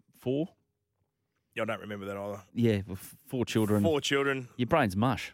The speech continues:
Speaker 1: by this stage.
Speaker 2: Ma-, I, I generally know. You, I generally know how you sort of go in s-, most games, or you rem-
Speaker 1: Yeah.
Speaker 2: remember that bit. Um, what field, you know, fields you liked playing on, v-, people you had competitions again, you know.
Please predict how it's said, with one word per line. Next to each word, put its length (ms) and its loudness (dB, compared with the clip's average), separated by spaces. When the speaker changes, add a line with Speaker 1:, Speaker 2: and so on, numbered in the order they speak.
Speaker 1:
by 120 -4
this 160 -2
stage. 420 -6
Speaker 2:
Ma-, 260 -12
I, 260 0
I 80 -4
generally 320 -6
know. 320 2
You, 220 -4
I 80 2
generally 280 -2
know 280 2
how 240 2
you 180 -4
sort 200 -6
of 40 -10
go 140 2
in 100 0
s-, 140 -12
most 300 0
games, 280 -4
or 60 -4
you 120 0
rem- 100 -2
Speaker 1:
Yeah. 180 6
Speaker 2:
remember 340 0
that 160 0
bit. 280 -2
Um, 260 0
what 160 2
field, 320 2
you 80 -4
know, 160 0
fields 360 0
you 120 -2
liked 300 0
playing 340 0
on, 180 -2
v-, 100 -16
people 240 -2
you 100 2
had 140 0
competitions 580 -6
again, 360 -6
you 80 -12
know. 160 -4